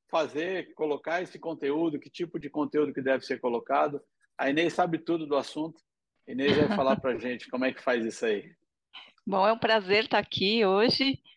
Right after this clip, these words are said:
Speaker 2: pra falar desse assunto tão interessante, tão legal, né? Que é o link de vídeo, que ele torna a experiência do cliente, né, com o conteúdo do livro ainda mais interessante. Ou seja, quando a pessoa acessa a página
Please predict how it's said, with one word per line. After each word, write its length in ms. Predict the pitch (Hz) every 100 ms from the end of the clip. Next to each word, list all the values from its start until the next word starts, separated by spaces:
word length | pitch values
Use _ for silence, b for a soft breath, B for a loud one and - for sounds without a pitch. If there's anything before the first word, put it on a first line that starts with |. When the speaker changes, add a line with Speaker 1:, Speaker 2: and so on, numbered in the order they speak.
| _
Speaker 2:
pra 140 | - 185
falar 300 | - 185 180
desse 260 | 196 196
assunto 340 | 190 - 202 -
tão 320 | - 196 233
interessante, 800 | 233 233 196 185 - 202 214 -
tão 200 | - 220
legal, 500 | 220 185 180 196 247
né? 220 | 220 226 254 B B B B
Que 200 | - 240
é 120 | 240 240
o 100 | 262
link 300 | 254 254 262
de 140 | 277
vídeo, 580 | 240 214 202 - 165 175 _ _ _ _ _
que 120 | - 202
ele 400 | 202 208 214 247
torna 380 | 233 214 247
a 20 | 247
experiência 640 | - 233 240 233 247 233
do 120 | 233
cliente, 800 | - 208 196 208 254 262 - 196
né, 160 | 196 196
com 160 | -
o 40 | 196
conteúdo 500 | 196 180 202 180 180
do 120 | 180
livro 400 | 175 220 240 214
ainda 200 | 202 220
mais 300 | 220 220 247
interessante. 880 | 254 254 254 269 - 202 190 - - B B B B
Ou 80 | 202
seja, 340 | - 190 185
quando 720 | 170 196 196 196 220 214 208
a 180 | 196 196
pessoa 460 | - 196 - 208 185
acessa 540 | - - 202 233 220
a 40 |
página 640 | 196 196 185 190 180 180